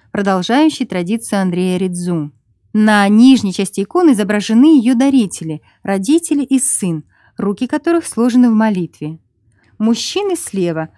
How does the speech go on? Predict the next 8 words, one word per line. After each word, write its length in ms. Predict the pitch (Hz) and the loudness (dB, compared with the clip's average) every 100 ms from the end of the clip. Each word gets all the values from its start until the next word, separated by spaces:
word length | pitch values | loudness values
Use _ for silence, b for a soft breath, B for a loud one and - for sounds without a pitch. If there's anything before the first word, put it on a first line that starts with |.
| _ | _
в 60 | - | -4
широкополых 600 | - 226 240 233 240 190 | 0 0 0 0 -2 -2
шляпах 500 | - 220 285 320 294 | -6 -2 -2 -2 -6
и 80 | 233 | -6
чёрных 400 | - 208 220 208 | -4 -2 -2 -4
плащах. 640 | 214 220 - 175 151 - _ _ _ _ | -4 -6 -6 -10 -10 -12 _ _ _ _
Мать 320 | 214 208 185 | 2 2 2
же 200 | 175 262 | 0 -4